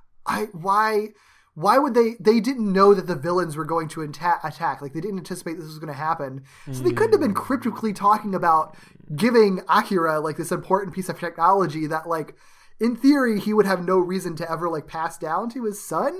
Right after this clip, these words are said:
Speaker 2: True,
Speaker 1: So it
Speaker 2: true.
Speaker 1: just is we-, I don't get it. Maybe there's just a piece that we're all missing <laughs> because we
Speaker 2: Yeah.
Speaker 1: haven't watched enough of it, maybe.
Speaker 2: D N A. I don't know.
Speaker 1: <laughs> Yeah, like, maybe you could, maybe it's
Speaker 2: Hikaru
Speaker 1: like
Speaker 2: is adopted.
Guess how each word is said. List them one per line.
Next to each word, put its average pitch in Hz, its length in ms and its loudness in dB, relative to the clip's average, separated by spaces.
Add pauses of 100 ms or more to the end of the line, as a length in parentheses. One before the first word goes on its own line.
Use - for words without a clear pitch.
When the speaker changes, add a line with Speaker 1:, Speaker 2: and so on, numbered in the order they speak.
(240)
Speaker 2:
True, 117 180 -10
Speaker 1:
So 254 240 -6
it 277 60 -6
Speaker 2:
true. 269 100 -8
Speaker 1:
just - 180 -4
is 381 180 -4
we-, 170 640 -14
I 254 140 -6
don't 180 240 -8
get 131 240 -16
it. 127 180 -14 (220)
Maybe 330 260 4
there's 185 180 2
just 156 100 -10
a 156 60 -8
piece 147 260 -10
that 151 160 -10
we're 143 160 -4
all 139 160 -4
missing 147 400 -8
<laughs> - 0 -
because 147 180 -8
we 151 80 -8 (140)
Speaker 2:
Yeah. - 20 -6
Speaker 1:
haven't 143 240 -6
watched 143 280 -8
enough 131 200 -12
of 127 120 -16
it, 131 140 -16
maybe. 135 400 -16
Speaker 2:
D 117 280 -8
N 160 160 -2
A. 127 640 -6 (200)
I 113 60 -12
don't 104 140 -10
know. 98 60 -12
Speaker 1:
<laughs> 226 360 4 (140)
Yeah, 202 280 4
like, 180 220 0
maybe 190 180 2
you 185 60 -4
could, 190 100 0
maybe 180 140 2
it's 165 80 4
Speaker 2:
Hikaru 151 140 4
Speaker 1:
like 165 100 4
Speaker 2:
is 175 120 0
adopted. 139 800 -4